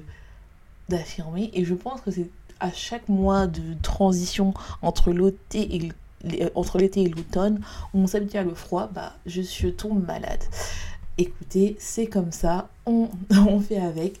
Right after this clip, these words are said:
mais je vous jure que c'est compliqué. Et ça va m'amener au thème d'aujourd'hui, qui est, est-ce que le fait de créer un business à succès rime toujours avec l'énergie masculine ?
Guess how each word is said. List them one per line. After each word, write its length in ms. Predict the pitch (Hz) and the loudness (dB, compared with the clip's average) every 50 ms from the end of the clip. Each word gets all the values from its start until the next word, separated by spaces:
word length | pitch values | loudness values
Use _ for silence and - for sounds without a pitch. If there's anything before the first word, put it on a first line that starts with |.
| - - | -12 -6
mais 260 | 185 180 180 185 180 165 | -4 -2 0 0 -2 -2
je 120 | - 165 | -4 -8
vous 160 | 151 151 151 | -8 -8 -10
jure 240 | 147 143 165 190 185 | -8 -6 -6 -6 -4
que 100 | - 196 | -4 -6
c'est 140 | 190 - 175 | -4 -6 -8
compliqué. 520 | - 165 156 156 160 151 - 165 170 208 - - - - - - - - - - | -8 -8 -10 -10 -12 -10 -6 -6 -6 -6 -8 -10 -18 -20 -20 -20 -20 -14 -6 -2
Et 80 | 220 | -2
ça 160 | 220 - 202 185 | 0 2 4 4
va 100 | 180 175 | 4 4
m'amener 360 | 175 175 175 190 220 220 220 - | 2 2 2 2 0 0 0 -2
au 120 | 185 175 | -2 -2
thème 360 | 175 - - 220 220 220 220 214 | -2 0 0 0 2 0 -2 -4
d'aujourd'hui, 720 | - 170 196 208 196 190 185 175 170 165 170 180 226 285 - - - - - - - | -6 -4 -2 -2 0 0 0 -2 -2 -4 -6 -6 -8 -8 -10 -16 -20 -20 -20 -18 -16
qui 300 | - - - 190 190 196 | -10 -4 -2 0 2 2
est, 160 | 226 262 277 - - - - - - - - - - | 0 -2 -6 -12 -20 -20 -20 -20 -20 -20 -12 -4 -2
est-ce 260 | 220 220 220 - - | -2 -2 -2 -4 -12
que 260 | - 247 247 247 240 | -14 -12 -8 -4 0
le 140 | 214 190 180 | 0 0 0
fait 280 | - - - 180 175 | -2 -6 -4 -4 -4
de 140 | 175 165 165 | -4 -4 -8
créer 560 | 165 - - - - 180 180 175 180 180 175 - - - - - - _ - | -10 -10 -10 -6 -2 0 2 2 2 0 -2 -6 -18 -20 -20 -20 -20 _ -10
un 280 | - 175 165 160 175 170 170 175 | -8 -6 -6 -6 -6 -8 -10 -10
business 800 | - 175 185 185 196 202 196 196 190 180 175 170 175 - - - - - | -12 -12 -10 -4 -4 -2 0 0 0 0 0 -2 -6 -8 -10 -12 -6 -4
à 120 | 220 220 | -4 -2
succès 600 | 220 - - 190 - - - - 175 170 196 220 - - - - - - - - | -4 -4 -8 -8 -8 -8 -8 -6 -4 -4 -4 -6 -10 -18 -20 -20 -20 -20 -12 -4
rime 260 | - 202 196 190 190 | 2 4 4 4 2
toujours 340 | - 208 202 190 214 233 220 | 2 0 0 0 0 0 0
avec 240 | 185 175 170 - | 0 -2 -2 -2
l'énergie 500 | - 180 175 180 180 180 180 190 226 339 359 - | -4 -4 -4 -2 -2 -2 -4 -4 -6 -8 -6 -4
masculine ? 680 | 196 185 190 196 190 - - - 185 175 170 160 - | -2 0 0 -2 -4 -6 -8 -8 -6 -6 -6 -8 -10